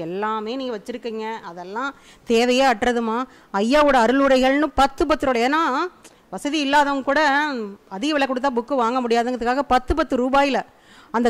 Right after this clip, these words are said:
கருத்தை வந்து நீ கோயி போய், நீ போய் ஆயிரம், ரெண்டாயிரம் கொடுத்து ஒரு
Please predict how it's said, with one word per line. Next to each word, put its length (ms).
கருத்தை 300
வந்து 180
நீ 60
கோயி 320
போய், 180
நீ 80
போய் 120
ஆயிரம், 340
ரெண்டாயிரம் 400
கொடுத்து 240
ஒரு 60